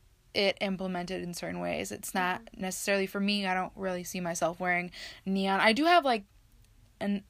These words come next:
Speaker 1: a pair of pants that are track pants that have, like, maroon and, like, neon orange. And I think that works 'cause it sort of balances it out. It's predominantly
Speaker 2: Mm-hmm.
Speaker 1: burgundy, and I think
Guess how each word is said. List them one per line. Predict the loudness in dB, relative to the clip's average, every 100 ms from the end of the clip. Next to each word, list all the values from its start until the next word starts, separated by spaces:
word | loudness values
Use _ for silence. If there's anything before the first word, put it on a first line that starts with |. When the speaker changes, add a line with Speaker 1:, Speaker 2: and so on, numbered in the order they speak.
| _ -6
Speaker 1:
a | 0
pair | 4 4
of | 2
pants | -2 -2 -2
that | -2
are | -2
track | 0 -2 -2 -4
pants | -6 -6 -6 -6
that | -4
have, | -2 -2
like, | -2 -6
maroon | -4 -4 -2 -2 -2
and, | -2
like, | -4 -4
neon | -6 -6 -4
orange. | -4 -2 -2 -4 -8 2
And | 6
I | 6
think | 6
that | 6 6 6
works | 0 0 -6
'cause | -6 -4
it |
sort | 0 -2
of | -2
balances | 0 0 0 -4 -4
it | 0
out. | 2 2
It's | -2
predominantly | -2 -2 0 -2 -4 -6
Speaker 2:
Mm-hmm. | -4
Speaker 1:
burgundy, | -2 -2 -2 -4
and | -6
I | -4
think | -6